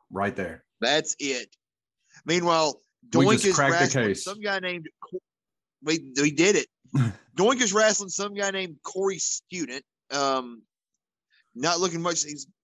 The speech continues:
Speaker 2: looking kinda like the teacher right there. He not got a good shoulder block here in on Doink, on good old Doink. You know, I've said this before and I'll say it again. Evil Doink was hilarious. Um, Goofy Doink, uh,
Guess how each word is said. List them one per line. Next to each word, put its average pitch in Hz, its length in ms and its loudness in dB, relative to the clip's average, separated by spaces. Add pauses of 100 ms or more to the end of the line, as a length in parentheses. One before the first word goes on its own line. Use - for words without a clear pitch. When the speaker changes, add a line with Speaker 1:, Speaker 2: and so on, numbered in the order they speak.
Speaker 2:
looking 220 180 -10
kinda 254 160 0
like 247 140 2
the 170 80 -10
teacher 240 340 -2
right 151 220 -2
there. 220 180 0
He 196 60 -8
not 170 240 -6 (160)
got 170 140 -4
a 143 40 -10
good 190 220 -2
shoulder 202 280 -2
block 147 280 -4
here 147 180 -2
in 139 140 -2
on 131 180 -8
Doink, 147 320 -4
on 131 220 -6 (120)
good 139 120 2
old 139 280 2
Doink. 156 300 0 (1400)
You 202 80 4
know, 214 100 6
I've - 80 2
said 247 220 0
this 233 160 -6
before 185 340 -6
and 165 80 -4
I'll 156 80 -2
say 170 200 -4
it 160 60 -10
again. 135 280 -12 (880)
Evil 240 340 2
Doink 180 460 -4
was 147 200 -4
hilarious. 127 880 -6 (520)
Um, 131 680 0 (1080)
Goofy 254 380 -2
Doink, 208 560 -2 (220)
uh, 208 640 0